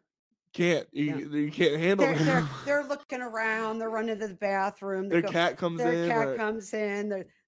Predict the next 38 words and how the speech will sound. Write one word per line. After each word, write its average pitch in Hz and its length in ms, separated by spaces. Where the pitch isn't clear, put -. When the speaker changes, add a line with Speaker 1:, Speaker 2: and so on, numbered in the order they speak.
Speaker 2:
the 202 60
doorbell's 214 680
ringing. 202 420
<laughs> - 0
Speaker 1:
and 185 60
their 160 80
Speaker 2:
Mom's 170 320
Speaker 1:
mother's 180 160
like, 165 140
Speaker 2:
yelling, 190 220
Speaker 1:
"What, 185 80
what's 185 180
going 185 240
Speaker 2:
going 180 140
Speaker 1:
on - 100
over 220 100
Speaker 2:
on. 226 80
Speaker 1:
here?" 131 200
Speaker 2:
Mom's - 220
Speaker 1:
Yeah. 160 100
Speaker 2:
yelling 147 260
at 196 160
'em. 190 160
Speaker 1:
So, - 180
Speaker 2:
Sure. 196 340
Speaker 1:
uh, 104 40
there's 139 200
not, 147 200
there's 143 220
nothing 156 280
that 151 120
can 143 100
beat 139 240
online 127 680
or, 135 180
well, 151 180
in 160 260
person, 147 600